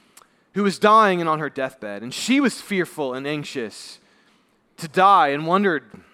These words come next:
would God meet her in paradise? She was fearful, anxious, and alone, and so she invited Luther to visit her on her deathbed. And Luther, on the way to the trial, where he was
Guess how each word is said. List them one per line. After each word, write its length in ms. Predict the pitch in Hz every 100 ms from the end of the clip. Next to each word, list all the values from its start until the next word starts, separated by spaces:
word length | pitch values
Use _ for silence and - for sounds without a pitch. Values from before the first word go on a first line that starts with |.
| _ _ -
would 140 | 135
God 460 | 151 143 139 127 117 - _ _ _ -
meet 200 | 139 139
her 180 | 131
in 80 | 120
paradise? 920 | 107 123 113 92 82 80 - - - _ _
She 220 | - 147
was 160 | 147
fearful, 480 | - 123 104 110 101 107
anxious, 640 | 107 - 98 87 - - _ - - - -
and 120 | 135
alone, 300 | 156 180 226
and 80 | 147
so 140 | - 180
she 240 | - 214
invited 600 | 190 - 180 214 196 147 - -
Luther 420 | 160 202 247 226 180
to 140 | 175
visit 360 | 135 185 180 156
her 180 | 170
on 160 | 156 151
her 100 | 143
deathbed. 640 | - 156 - 113 87 85 82 _ _ _ _ _ _ _ _ _ _ _ _ _ _
And 140 | 139 180
Luther, 360 | 285 - 226
on 160 | 185 202
the 80 | 185
way 300 | 196 277 285
to 120 | 247
the 80 | 185
trial, 760 | - 214 208 185 131 139 156
where 140 | 135 165
he 120 | 190
was 300 | 190 156 -